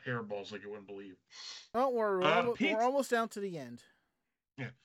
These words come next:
Speaker 1: Pizza Hut releases a ramen pizza in Japan, and it took half a year to perfect. So, yeah, pizza and ramen are two foods that come to mind for comfort food in Japan, so the opportunity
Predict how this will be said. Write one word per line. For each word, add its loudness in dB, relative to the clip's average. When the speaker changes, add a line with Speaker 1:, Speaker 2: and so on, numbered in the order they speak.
Speaker 1:
Pizza 0
Hut -4
releases -8
a -8
ramen -4
pizza -6
in -2
Japan, 0
and 0
it -2
took -8
half -2
a -4
year 2
to -8
perfect. -6
So, -2
yeah, 4
pizza -4
and -6
ramen -2
are -2
two -2
foods -2
that -2
come 2
to 2
mind 0
for -2
comfort -4
food 4
in 0
Japan, -2
so 0
the 4
opportunity -2